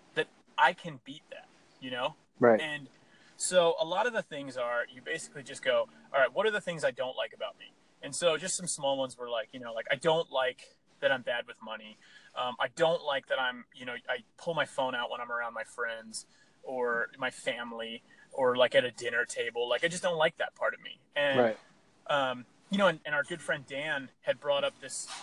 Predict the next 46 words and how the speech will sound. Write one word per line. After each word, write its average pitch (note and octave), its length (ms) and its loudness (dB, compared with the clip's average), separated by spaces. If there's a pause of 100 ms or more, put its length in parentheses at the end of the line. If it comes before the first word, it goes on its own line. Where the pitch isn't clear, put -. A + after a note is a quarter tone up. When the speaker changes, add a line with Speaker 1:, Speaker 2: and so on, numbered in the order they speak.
Speaker 1:
scenario. C#3 520 2
At D3+ 60 0
one G#3 120 2
point, A3 220 -6
I F#3 40 -4
think F#3+ 200 -8
I C#3+ 40 0
brought D3 200 -2
up C#3 80 -2
to - 80 -16
him, C#3+ 80 -12
I C#3 40 -2
was C3+ 100 -6
like, - 180 -4
"Well, E3 120 -4
what G#3+ 160 2
about A3+ 260 2
me F3+ 100 -8
sucks?" - 540 -8
You D3 80 -12
know, D3 80 -8
something D#3+ 340 -4
like B2+ 160 -8
that. A2+ 220 -2 (280)
Speaker 2:
Right. C#3 200 8
Speaker 1:
And, D3 220 6 (580)
and F#3 100 0
he, B3 200 4
he F#3+ 200 -4
was G3 160 -4
like, D3+ 180 2
"Hey, A3 200 0
I E3 80 6
don't, F3 200 2 (140)
you E3+ 100 -14
know, D3+ 100 -6
I D3 100 0
don't G3 180 -2
like C#3 240 -6
when C3 240 -10
we C3+ 460 -10
have C#3+ 160 0
conversations C#3 680 -8
and A#2+ 180 -4 (360)
while C3 180 8
we're C3 160 2